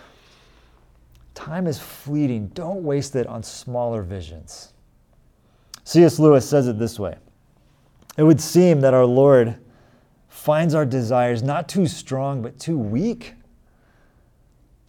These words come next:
We're half-hearted creatures fooling around with drink and sex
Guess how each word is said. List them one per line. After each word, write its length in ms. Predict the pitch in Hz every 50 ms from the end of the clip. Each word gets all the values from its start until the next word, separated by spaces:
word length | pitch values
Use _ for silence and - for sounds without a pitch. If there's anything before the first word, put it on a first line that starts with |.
| _ _ -
We're 120 | 147 160
half-hearted 720 | 143 147 143 156 180 180 - - 185 190 185 170 151 120
creatures 640 | - - 139 131 113 - 113 113 113 117 113 - - _ _ _ _ _ _ _ _
fooling 500 | _ - - - 160 175 180 185 180 165
around 640 | 156 135 127 120 120 120 117 117 113 113 117 117 117
with 280 | 113 113 113 - - _ _ _ _ _ - 110
drink 560 | 98 95 113 127 147 151 156 160 - - - _ _ _ _ _ _ _ _ _ -
and 200 | 117 110 107 101
sex 600 | - - - 143 139 139 139 139 - - -